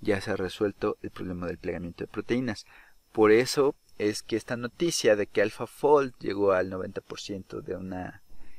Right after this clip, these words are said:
de parecido con una estructura determinada experimentalmente, quiere decir que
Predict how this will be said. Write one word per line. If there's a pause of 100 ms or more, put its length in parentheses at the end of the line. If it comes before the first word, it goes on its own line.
(480)
de
parecido
con
una
estructura
determinada
experimentalmente, (720)
quiere
decir
que